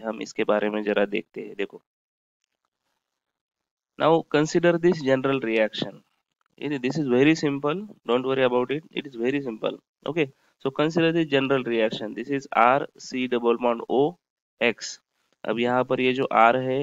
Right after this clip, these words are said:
वो any alkyl group होगा, कोई भी alkyl group होगा यहाँ पर, और ये C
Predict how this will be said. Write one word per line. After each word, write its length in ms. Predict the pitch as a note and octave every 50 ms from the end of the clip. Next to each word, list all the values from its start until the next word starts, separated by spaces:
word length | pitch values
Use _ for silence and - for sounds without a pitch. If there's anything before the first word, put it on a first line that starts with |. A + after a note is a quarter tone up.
| D3+ D#3+ -
वो 200 | - A#2 A#2 -
any 280 | A2+ A2+ A#2+ B2 C#3 C#3 C3 A#2
alkyl 280 | B2 B2+ - C3+ C3 C3 C3+
group 200 | C3 B2+ B2+ C#3+
होगा, 340 | C3 A#2+ A#2+ B2 D3 E3 D#3+ - _
कोई 280 | _ - A2 A2+ A#2+ A#2+
भी 140 | B2+ B2 A#2
alkyl 280 | A#2 A#2+ B2+ A#2 A#2 A#2+
group 180 | A#2 A#2 A#2+ B2+
होगा 220 | B2 A2+ A#2 A#2
यहाँ 260 | A#2+ A#2+ A#2 A2+ A2+ A2+ -
पर, 160 | C3+ D#3 - - _ _ _ _ _ _ _ _ _ _ _ _ _
और 180 | - A2+ A2+ A2+
ये 220 | A#2 A#2+ A#2 A#2 A#2+
C 260 | - - B2 A#2+